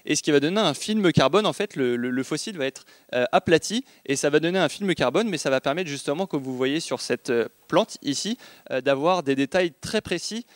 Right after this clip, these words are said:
comme si on avait en fait, euh, u-, une image aplatie du, du fossile.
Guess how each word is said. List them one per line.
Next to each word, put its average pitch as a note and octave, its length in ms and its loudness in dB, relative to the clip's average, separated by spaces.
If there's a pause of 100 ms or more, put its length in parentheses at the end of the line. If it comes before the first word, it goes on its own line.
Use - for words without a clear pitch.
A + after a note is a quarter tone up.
(180)
comme F#3+ 160 0
si F3+ 100 -4
on D#3 80 0
avait D3+ 160 2
en F3 120 4
fait, F#3 280 0
euh, C3 160 4
u-, C3 320 2
une C3 160 0
image E3+ 420 0
aplatie D3+ 480 -2
du, C#3 200 -4
du C3 100 -8
fossile. C3+ 320 -4